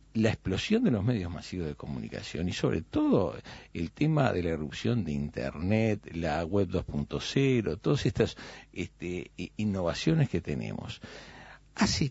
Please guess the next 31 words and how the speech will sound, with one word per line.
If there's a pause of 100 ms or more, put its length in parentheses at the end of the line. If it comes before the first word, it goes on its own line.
que (160)
todo
a-,
tenga
una
inmediatez
y
un
acercamiento,
digamos,
y
que
la
cultura
tenga
las
posibilidades (220)
que
nunca
tuvo
a
lo
largo
de
la
historia
del
hombre (300)
de (140)
ser
difundida,